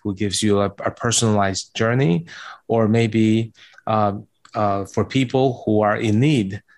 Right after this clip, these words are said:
maybe elderly or people in hospitals, there can be volunteers and, and also paid people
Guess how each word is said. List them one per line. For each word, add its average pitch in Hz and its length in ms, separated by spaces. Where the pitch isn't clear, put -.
maybe 104 360
elderly 117 580
or 104 80
people 104 320
in 92 120
hospitals, 123 840
there 107 100
can 113 300
be 110 140
volunteers 107 920
and, 110 240
and 127 140
also 139 260
paid 147 480
people - 480